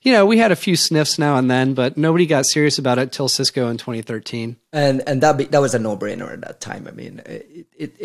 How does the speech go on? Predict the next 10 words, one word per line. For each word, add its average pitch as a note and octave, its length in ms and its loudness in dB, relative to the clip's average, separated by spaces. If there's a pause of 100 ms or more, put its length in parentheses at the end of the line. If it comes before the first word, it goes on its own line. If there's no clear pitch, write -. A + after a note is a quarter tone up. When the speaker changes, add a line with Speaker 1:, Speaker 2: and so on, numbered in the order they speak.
(280)
Speaker 2:
it, - 120 -8
'cause D3 180 0
the, D3 80 0
the B2+ 100 0
price - 420 0
tag A2+ 220 2
was A2+ 100 -4
surprising A#2+ 580 -4
to - 100 -6
external A2+ 600 -6